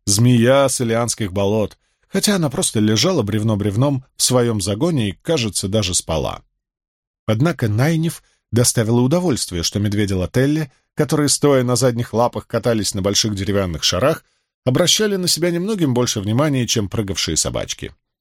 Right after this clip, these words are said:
На медведей здешний люд мог и в местных лесах насмотреться, пускай у этих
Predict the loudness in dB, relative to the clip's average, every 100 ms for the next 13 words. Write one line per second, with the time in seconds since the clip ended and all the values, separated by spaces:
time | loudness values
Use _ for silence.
0 | _ _ -4 0 2 4 2 2 2 2
1 | 0 0 0 -2 -6 _ -6 -2 2 2
2 | 2 0 0 -2 0 0 0 -2 -2 -4
3 | -2 -4 -6 -6 -4 -4 -6 _ _ _
4 | -2 0 0 0 0 0 0 -6